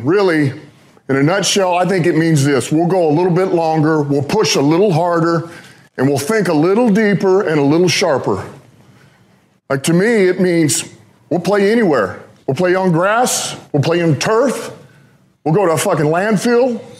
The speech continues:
Doesn't matter. Doesn't matter if you have one ass cheek and three toes, I will beat your ass.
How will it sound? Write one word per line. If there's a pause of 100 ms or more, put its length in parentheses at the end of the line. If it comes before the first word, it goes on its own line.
(340)
Doesn't
matter. (680)
Doesn't
matter
if
you
have
one
ass
cheek
and
three
toes,
I
will
beat
your
ass.